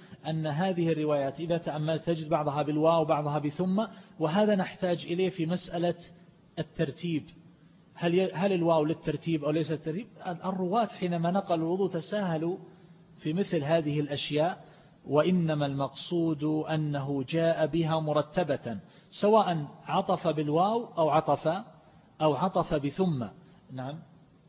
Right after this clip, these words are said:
قال، آه، وفي رواية أيضا حمران عن عثمان رضي الله عنه: "ثم غسل وجهه ثلاثا"، وفي رواية ابن أبي مليكة أيضا عن عثمان كذلك، وفي رواية عبد الله بن زيد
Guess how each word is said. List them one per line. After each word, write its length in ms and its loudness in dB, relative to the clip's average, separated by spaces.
قال، 320 0
آه، 160 -6
وفي 320 -2
رواية 380 -2
أيضا 340 -4
حمران 480 -2
عن 240 -6
عثمان 680 -4
رضي 220 -4
الله 260 -4
عنه: 160 -4
"ثم 320 -6
غسل 400 -4
وجهه 500 -4
ثلاثا"، 540 -6
وفي 440 -2
رواية 300 -2
ابن 200 -8
أبي 200 -6
مليكة 540 -4
أيضا 340 -6
عن 120 -12
عثمان 380 -8
كذلك، 560 -4
وفي 280 -4
رواية 400 -2
عبد 180 -4
الله 260 -2
بن 160 -8
زيد 280 -4